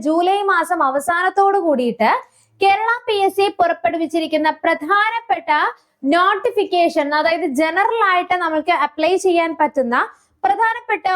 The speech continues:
മൂന്ന് നോട്ടിഫിക്കേഷനെ കുറിച്ച് നിങ്ങളുമായിട്ട് ഷെയർ ചെയ്യാൻ വേണ്ടിയിട്ടാണ്. അപ്പൊ നമുക്ക് ഉടൻ തന്നെ നമ്മുടെ വീഡിയോയിലേക്ക് കടക്കാം. ആദ്യമേ തന്നെ നമ്മൾ പറയാനായിട്ട് പോകുന്നത് ഫയർ ആൻഡ് റെസ്ക്യൂ സർവീസിലേക്ക്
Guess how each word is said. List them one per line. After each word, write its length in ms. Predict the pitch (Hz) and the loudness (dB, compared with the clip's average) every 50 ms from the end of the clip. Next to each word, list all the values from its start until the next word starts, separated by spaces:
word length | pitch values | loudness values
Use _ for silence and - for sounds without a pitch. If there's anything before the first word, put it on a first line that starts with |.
| 359 339 330 339 | -2 -2 -2 2
മൂന്ന് 340 | 359 392 415 453 466 494 480 403 359 330 | 4 4 4 2 0 -6 -8 -6 -2 0
നോട്ടിഫിക്കേഷനെ 840 | 320 330 349 339 - 453 381 392 359 - 330 330 339 330 320 330 | 0 2 2 0 0 0 0 0 0 0 0 0 0 0 -2 -4
കുറിച്ച് 420 | 320 320 311 285 269 - 427 440 403 | -2 0 0 0 2 0 0 0 0
നിങ്ങളുമായിട്ട് 540 | 359 320 311 302 294 285 277 269 269 277 262 - - | 0 2 2 2 2 2 0 0 0 -2 -4 -2 0
ഷെയർ 300 | 285 262 285 320 359 370 | 0 2 2 2 2 2
ചെയ്യാൻ 260 | 330 330 294 277 277 269 | 2 0 0 0 -2 -2
വേണ്ടിയിട്ടാണ്. 560 | 262 254 247 262 254 254 262 233 226 240 330 494 - _ _ _ - - _ - | -4 -2 -2 -2 0 0 0 0 0 -2 -2 -4 -6 _ _ _ -20 -12 _ -4
അപ്പൊ 120 | 359 403 440 | -2 0 0
നമുക്ക് 260 | 440 440 466 - 466 | -2 -2 -2 0 0
ഉടൻ 260 | 466 466 508 508 494 480 | 0 2 0 0 0 -2
തന്നെ 140 | 453 403 403 | -2 -2 -2
നമ്മുടെ 320 | 392 392 370 359 349 349 339 302 320 | -2 0 0 0 2 2 0 0 0
വീഡിയോയിലേക്ക് 580 | 330 359 349 403 403 381 339 320 302 302 302 277 | 0 0 2 2 2 4 2 2 2 2 0 2
കടക്കാം. 360 | 269 240 233 - 247 240 330 427 - _ _ - - - _ - | 0 0 -2 -2 -2 -2 -2 -4 -8 _ _ -20 -20 -12 _ 0
ആദ്യമേ 420 | 359 392 440 466 508 508 508 523 523 494 | 2 4 4 2 2 0 -2 -2 0 0
തന്നെ 140 | 453 415 427 | -2 0 0
നമ്മൾ 220 | 415 415 403 415 403 392 | 0 2 0 2 2 0
പറയാനായിട്ട് 500 | 359 359 349 359 359 349 339 330 320 339 - | 0 0 0 0 0 0 0 0 0 -2 0
പോകുന്നത് 440 | 320 311 294 277 285 285 285 294 311 294 - _ _ _ - - | 0 2 2 2 2 2 2 2 2 0 -6 _ _ _ -6 -2
ഫയർ 340 | 415 403 392 415 440 466 480 466 466 466 | 0 2 2 2 0 -2 -4 -4 -4 -4
ആൻഡ് 260 | 480 440 427 427 392 | -6 -6 -4 -2 -2
റെസ്ക്യൂ 320 | 381 392 - - 381 381 392 403 | -4 -6 -4 0 2 4 4 4
സർവീസിലേക്ക് 880 | 392 403 339 320 311 302 311 311 311 302 269 240 226 220 - 247 269 | 4 2 2 2 0 -2 -2 -2 0 0 0 2 0 2 2 2 4